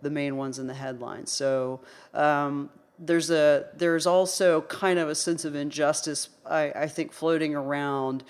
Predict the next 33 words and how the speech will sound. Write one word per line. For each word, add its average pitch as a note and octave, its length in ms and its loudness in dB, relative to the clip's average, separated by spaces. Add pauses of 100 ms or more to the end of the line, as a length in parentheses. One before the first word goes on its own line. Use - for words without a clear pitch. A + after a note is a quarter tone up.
(300)
that C#3+ 520 2 (320)
the D3+ 120 -2
money E3+ 640 2
at D#3 120 -2
the E3+ 60 -8
very D3 260 -4
top F3 420 2
of E3 100 -2
the D3 140 -2
art C#3 220 2
world C3 420 -2
is C#3 460 -6
obscene D#3 800 0 (100)
and D3 160 -4
absurd, C#3 800 0 (280)
and D3+ 200 0
then D3+ 160 -2
the D3+ 80 -4
money C#3+ 760 -4
at D3 200 -4
the C#3 120 -4
bottom D#3 380 4
of C#3+ 100 -4
the C#3 100 -4
art C3+ 200 -2
world, B2+ 320 -4
i C#3 140 0
e C#3 200 -2
the C3 160 -8
interns C#3 680 -4
and C3+ 140 -6
the C3+ 80 -6
assistants, C3+ 840 -6